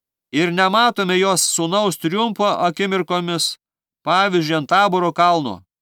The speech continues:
bet sutinkame ją po kryžiumi, ten, kur piktžodžiaujama, kur mokiniai palieka ir įsibėgioja.“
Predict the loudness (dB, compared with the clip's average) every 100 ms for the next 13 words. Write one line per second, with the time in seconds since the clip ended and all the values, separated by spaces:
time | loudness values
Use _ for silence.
0 | _ _ _ _ -6 -2 0 0 -2 -2
1 | -2 -2 0 2 2 2 0 -2 -2 -2
2 | -4 -6 -10 _ _ _ _ _ _ 0
3 | 0 0 0 -2 -2 -6 -4 -2 -2 0
4 | 2 2 0 0 -4 -6 _ _ _ _
5 | _ _ _ 0 2 2 0 0 0 0
6 | 0 2 2 2 2 -2 -2 _ _ _
7 | -2 0 2 0 0 0 2 0 -2